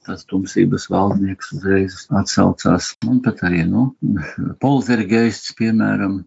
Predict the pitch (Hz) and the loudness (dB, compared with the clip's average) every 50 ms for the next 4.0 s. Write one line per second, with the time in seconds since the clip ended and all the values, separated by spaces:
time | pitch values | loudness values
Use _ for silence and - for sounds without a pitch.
0 | _ _ _ - 92 - 117 107 110 - - - 131 120 113 110 104 98 92 98 | _ _ _ -4 -2 0 2 2 2 2 2 2 2 2 2 0 -2 0 0 0
1 | 110 107 101 101 113 110 110 107 113 110 - - 101 95 101 101 - 101 - - | 2 2 2 2 2 2 2 2 0 0 0 2 0 0 0 0 -4 -4 -2 0
2 | 104 104 101 98 92 - - 135 143 156 85 - 120 107 101 101 - - 110 107 | 2 2 2 2 0 -2 0 0 2 2 2 2 2 2 2 0 0 0 0 0
3 | 98 - - 104 98 98 98 95 95 - - - - 131 135 135 127 120 113 113 | 0 -2 -2 0 0 2 2 0 -2 -4 -10 -4 0 0 2 4 4 4 4 2